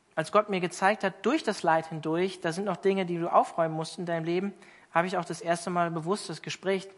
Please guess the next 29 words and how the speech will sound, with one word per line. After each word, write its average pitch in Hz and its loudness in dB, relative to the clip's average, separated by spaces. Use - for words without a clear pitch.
mit 151 -10
meinen 143 -6
Eltern 185 0
gesucht 139 -6
und 156 -8
mit 165 -10
meinem 143 -4
Vater 170 0
und 147 -8
bewusst 175 -4
einfach 147 -8
mal 143 -8
Vergebung 156 -2
ausgesprochen 147 0
und, 135 -10
ähm, 139 -8
mit 165 -16
meinen 139 -6
Eltern 151 -6
bewusst 160 -6
darüber 151 -6
gesprochen. 135 -10
Und 170 -2
ich 165 -4
kann 208 6
euch 233 0
nur 202 -2
dazu 185 -4
ermutigen, 175 -2